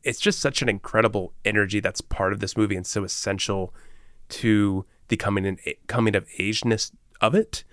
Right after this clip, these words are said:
Uh, 'cause the movie really is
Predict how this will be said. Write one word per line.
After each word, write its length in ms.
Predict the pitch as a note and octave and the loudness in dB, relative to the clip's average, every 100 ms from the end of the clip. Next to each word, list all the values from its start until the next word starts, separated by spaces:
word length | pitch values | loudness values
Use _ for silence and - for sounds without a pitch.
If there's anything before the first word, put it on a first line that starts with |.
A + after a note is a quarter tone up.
| - - - - | -20 -20 -6 2
Uh, 240 | G#2+ F#2 | 4 4
'cause 220 | - - - | 0 -8 -10
the 80 | - | 0
movie 240 | G#2+ A2 G#2 | 2 4 2
really 380 | F2 G#2 G#2+ - | -2 -2 -2 -2
is 540 | - G#2 C3+ G#2+ - | 0 2 2 0 -8